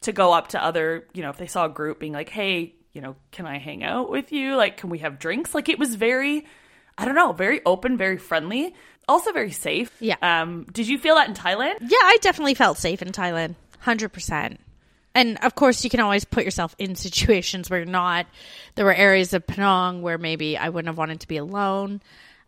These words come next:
Speaker 2: Um, but I felt very safe in Thailand. The things I did, the accommodation I booked, the
Speaker 1: Mm-hmm.
Speaker 2: tours I booked, I don't think I ever felt. And there were nights actually where I stayed. Granted, I was staying in kind of this really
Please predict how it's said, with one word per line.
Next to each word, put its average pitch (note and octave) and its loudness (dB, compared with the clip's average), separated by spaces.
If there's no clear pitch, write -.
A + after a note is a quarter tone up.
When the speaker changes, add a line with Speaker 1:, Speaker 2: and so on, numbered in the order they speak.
Speaker 2:
Um, G3+ 2
but - -2
I F#3 -2
felt D4 -2
very F#3 0
safe F3+ -4
in F3 -12
Thailand. D#3+ -6
The E3 -8
things F#3 -6
I E3 -4
did, F#3 -2
the D3+ -2
accommodation E3 -4
I E3 -4
booked, - -6
the F#3 -12
Speaker 1:
Mm-hmm. E3+ -8
Speaker 2:
tours F3 0
I D#3+ 0
booked, D#3 -2
I - -14
don't C4 -8
think E4+ -4
I C4 0
ever F3 0
felt. F#3+ -2
And C4 0
there C#4+ 0
were F4 -4
nights C4+ -4
actually F#3 -4
where E3 0
I D#3 0
stayed. E3+ 0
Granted, F3+ -6
I F#3 -8
was F3 -2
staying E3+ -4
in D#3+ -10
kind B3+ -6
of G#3+ -6
this F3+ -6
really E3 -2